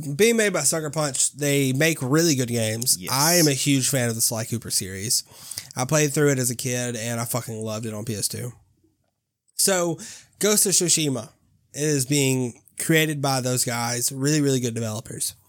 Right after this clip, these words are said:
Speaker 1: So, the game follows Jin Sakai. He's a feudal Japanese samurai turned samurai commando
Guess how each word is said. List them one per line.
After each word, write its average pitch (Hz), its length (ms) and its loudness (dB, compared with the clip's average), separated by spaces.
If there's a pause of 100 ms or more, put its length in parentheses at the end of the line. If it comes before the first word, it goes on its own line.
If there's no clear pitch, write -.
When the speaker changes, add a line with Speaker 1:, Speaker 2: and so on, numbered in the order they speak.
(480)
Speaker 1:
So, 143 440 2 (160)
the 143 120 -6
game 220 540 4 (160)
follows 165 680 4 (140)
Jin 196 440 4 (180)
Sakai. 127 720 2 (360)
He's 143 160 2
a 139 60 2
feudal 202 400 4
Japanese 165 560 2
samurai 131 580 2
turned 131 560 0
samurai 139 500 2
commando 139 720 0